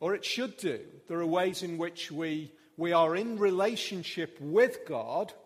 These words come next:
We have come to faith in Jesus, but in lots of ways, we can still be like spiritual young kids who are still putting bowls of cornflakes on our head. We've not learned to stop putting the cornflakes on our head, keep them on the table,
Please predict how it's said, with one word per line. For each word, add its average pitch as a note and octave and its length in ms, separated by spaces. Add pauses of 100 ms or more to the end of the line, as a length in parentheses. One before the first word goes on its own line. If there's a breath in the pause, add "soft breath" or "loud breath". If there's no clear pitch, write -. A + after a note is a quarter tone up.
(340 soft breath)
We E3 120
have D#3+ 180
come G#3 260
to D3+ 140
faith E3+ 500 (140)
in A3 240
Jesus, C#3 580
but E3+ 260
in F3+ 120
lots A#3 380
of F#3 140
ways, C3 520 (320 loud breath)
we E3+ 100
can E3+ 180
still A3+ 400
be G3+ 200
like F3 420
spiritual G3+ 800
young D#3 300
kids - 540
who D3 220
are D3 200 (180 loud breath)
still G#3+ 320
putting F3+ 320
bowls D3 400
of - 140
cornflakes G3 720
on C#3 160
our D3+ 160
head. E3+ 360 (760 soft breath)
We've D#3+ 180
not F3+ 240
learned F3+ 500
to D#3 120
stop - 520
putting F3 280
the C#3 60
cornflakes C3 720
on C3+ 160
our A#2+ 140
head, C3 320
keep A#3+ 280
them F#3 140
on D#3+ 160
the C#3+ 60
table, B2 680